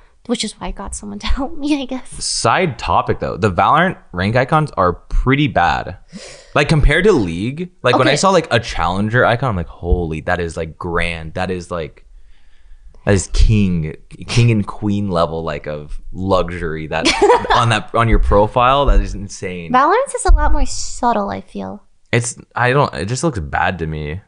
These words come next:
Speaker 2: Like,
Speaker 1: Mm.
Speaker 2: even Overwatch two's Grandmaster,
Speaker 1: Mm-hmm.
Speaker 2: it looks bad to me. I'm like, "You ordered this off Fiverr. Like, this is, like,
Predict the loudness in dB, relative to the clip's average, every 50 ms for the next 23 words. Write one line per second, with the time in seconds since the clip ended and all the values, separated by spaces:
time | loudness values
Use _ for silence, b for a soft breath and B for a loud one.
0 | _ _ -2 0 2 2 2 2 4 2 2 2 2 2 4 4 4 2 2 -2
1 | -8 -10 -8 -4 -2 -2 -2 -2 -2 -4 -10 -14 -18 -18 -14 -4 0 0 0 2
2 | 0 -2 -2 -4 -4 -6 -4 -2 0 0 2 2 0 0 -4 -6 -10 -14 -18 -18
3 | -10 -2 0 2 2 2 2 0 -2 -2 -2 0 0 -2 -2 -6 -8 -8 -6 -4
4 | -2 0 2 2 4 4 4 4 2 2 2 -2 -2 -2 -4 -4 -2 -2 0 0
5 | 0 0 -2 -4 -6 -6 -6 -10 -10 -6 -2 0 0 0 -2 -4 -10 -20 -16 -8
6 | -2 -2 0 0 0 -2 -2 0 0 2 2 0 -2